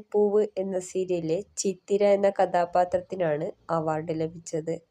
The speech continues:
സ്പെഷ്യൽ ജൂറി അവാർഡ് ദുവ പ്രവീൺ.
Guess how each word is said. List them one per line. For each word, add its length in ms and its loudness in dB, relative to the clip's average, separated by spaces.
സ്പെഷ്യൽ 680 2
ജൂറി 380 4
അവാർഡ് 540 2
ദുവ 220 2
പ്രവീൺ. 500 2